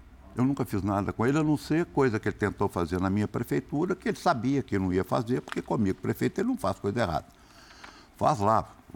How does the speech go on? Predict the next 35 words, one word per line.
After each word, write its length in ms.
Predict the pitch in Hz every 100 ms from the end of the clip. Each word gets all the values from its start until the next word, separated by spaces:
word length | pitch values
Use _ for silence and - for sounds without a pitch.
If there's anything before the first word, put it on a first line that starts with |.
| -
mas 220 | 80 82
comigo 400 | - 113 107 123 -
ele 80 | 190
não 60 |
faz. 200 | - 190 190 - - - - -
Esse 240 | 185 -
moço 340 | 170 175 175 160
perdeu 380 | - 127 101
a 60 | -
credibilidade 680 | - 101 71 90 87 117 127
há 20 |
vinte 380 | 85 165 - 120
anos 200 | 110 85
atrás, 280 | - 95 - - - - - _ _ - _ - - - -
sabe? 200 | 98 - - - -
Ele 140 | 95
não 140 | 110 107
tem 300 | - 110 92
moral 560 | 71 92 73 76 95
e 20 | 73
credibilidade 640 | - 73 65 67 73 107
desde 180 | 95 143
o 40 |
mensalão, 680 | 139 160 - 98 76 110 85
e 40 |
tá 160 | 82 156
agora 320 | 170 131 151
na 140 | 104 90
operação 500 | - 92 71 - 131
da 80 |
Polícia 260 | 95 92 90
Federal, 500 | 85 71 131 107 - - - -
operação 300 | 90 76 107
de 80 | 87
Descartes, 760 | 78 - - 104 101 - -